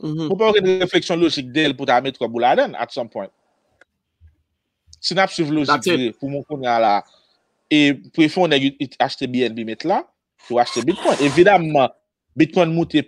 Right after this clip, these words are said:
Speaker 2: plis, paske Bitcoin gon stabilite ke nèg yo gen o fil de zan. Nèg yo pase tout eprèv di tan,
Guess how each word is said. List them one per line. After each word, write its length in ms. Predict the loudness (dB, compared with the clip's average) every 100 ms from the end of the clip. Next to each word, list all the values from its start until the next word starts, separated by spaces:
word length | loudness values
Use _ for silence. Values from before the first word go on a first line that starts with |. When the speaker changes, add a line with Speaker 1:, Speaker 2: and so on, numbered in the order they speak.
| 0
Speaker 2:
plis, 460 | 0 2 0 0
paske 300 | 0 0 0 -4
Bitcoin 300 | -4 -4 -6
gon 100 | -6
stabilite 880 | 0 0 0 -4 -4 -4 -2 -4 -4 _ _ -12
ke 140 | -2 0 0 -4 _
nèg 220 | -2 0
yo 80 | 0
gen 220 | -2 -2 0
o 40 | -2
fil 220 | -2 2
de 140 | 2 2
zan. 160 | 0
Nèg 140 | -2 0
yo 80 | 2
pase 220 | 2 2
tout 100 | 0
eprèv 300 | 2 0 0
di 120 | -6
tan, 180 | -2 0